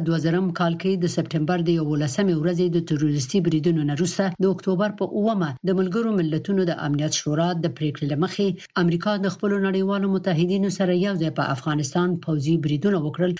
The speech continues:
چې د طالبانو رژیم ړنګ شو او د حامد کرزي په مشرۍ موقت حکومت جوړ شو. خو د دوه زره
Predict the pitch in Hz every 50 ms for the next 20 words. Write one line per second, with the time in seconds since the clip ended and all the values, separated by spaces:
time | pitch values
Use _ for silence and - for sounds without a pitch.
0 | - - 190 165 165 165 165 151 147 151 147 143 156 156 147 147 139 147 143 139
1 | 160 156 143 135 139 175 202 185 170 - 208 202 208 - - - 175 160 147 147
2 | 135 127 147 151 151 143 - - 147 139 135 185 185 - 165 147 151 143 - -
3 | 190 202 202 202 - - - - 214 190 170 160 151 - - 196 180 - - 143
4 | - - 143 147 131 131 - 147 131 123 - - - - _ _ _ _ - -
5 | 208 220 226 226 226 _ _ _ _ _ - 196 180 160 208 202 196 202 208